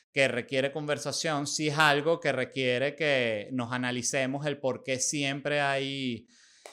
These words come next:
este señalamiento tan desagradable de, de que eres como un artista de segunda categoría si tu audiencia es latinoamericana o específicamente venezolana.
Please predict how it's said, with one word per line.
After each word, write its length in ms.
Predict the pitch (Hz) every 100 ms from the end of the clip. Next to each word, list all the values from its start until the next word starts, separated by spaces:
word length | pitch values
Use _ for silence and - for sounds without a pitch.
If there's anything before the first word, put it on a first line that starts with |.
| -
este 260 | 127 -
señalamiento 800 | - 165 143 123 120 123 123 147
tan 160 | 147 139
desagradable 800 | 123 131 120 120 117 117 117 139
de, 500 | 139 135 117 110 104
de 260 | 110 117
que 260 | 117 123 120
eres 160 | 123 123
como 680 | 151 135 120 117 113 110
un 180 | 120 120
artista 420 | 127 131 131 -
de 80 | 151
segunda 480 | 127 127 123 123 139
categoría 800 | 143 135 120 117 123 127 135 135 - -
si 180 | - 135
tu 80 | 131
audiencia 800 | 120 120 123 120 117 135 127 127
es 140 | 127
latinoamericana 1000 | 135 135 131 113 113 110 - 131 143 139
o 60 | 123
específicamente 840 | 101 110 127 120 135 127 123 120
venezolana. 840 | 139 139 117 - 120 135 131 139